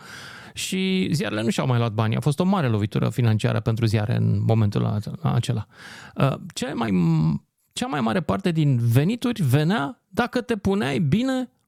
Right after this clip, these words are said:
cu stăpânirea. În anii nouăzeci, stăpânirea era sursa principală de venituri. Că stăpânirea avea suficientă forță să-i roage inclusiv pe privați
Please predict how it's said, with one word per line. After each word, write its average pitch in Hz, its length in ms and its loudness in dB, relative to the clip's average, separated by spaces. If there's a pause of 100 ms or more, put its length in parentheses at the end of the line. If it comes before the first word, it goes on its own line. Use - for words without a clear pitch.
(120)
cu 262 240 0
stăpânirea. 247 720 0 (540)
În 135 180 6
anii 233 180 2
nouăzeci, 180 560 0 (320)
stăpânirea 269 680 -2
era 117 360 0 (340)
sursa - 380 -2
principală 120 480 2
de 110 100 2
venituri. 101 440 -2 (460)
Că 180 100 2
stăpânirea 202 520 0
avea 170 180 2
suficientă 160 500 -2
forță 120 580 0 (220)
să-i 175 200 0
roage 185 300 0
inclusiv 202 480 0
pe 190 140 0
privați 180 580 0